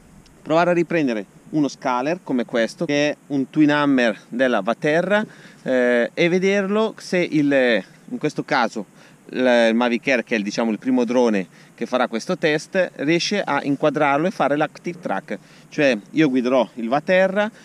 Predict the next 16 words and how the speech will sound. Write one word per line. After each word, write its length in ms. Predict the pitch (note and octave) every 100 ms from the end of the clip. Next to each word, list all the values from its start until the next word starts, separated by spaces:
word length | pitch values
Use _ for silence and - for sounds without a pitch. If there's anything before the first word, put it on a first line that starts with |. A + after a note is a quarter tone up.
| -
mentre 480 | - D3 A#2 G#2+ F#2 -
il 180 | - C3
drone, 480 | D3+ D3 B2+ D#3+ G3 - _
quello 220 | C3+ B2
che 380 | - A#2+ A2 G#2+
spero 280 | - C#3+ A#2+
riesca 300 | A#2 - E3
a 20 |
fare 440 | D3+ C3+ E3 C3+
è 40 | A#2+
tenerlo 340 | - D#3+ B2+
inquadrato 640 | A#2 D3 F#3 D#3 G2+ - D#3
e 80 | F3+
riprenderlo 540 | D3 - C3 A#2+ D3+
in 120 | D#3
autonomia. 600 | D#3+ D#3+ E3+ E3+ G#2+ F#2+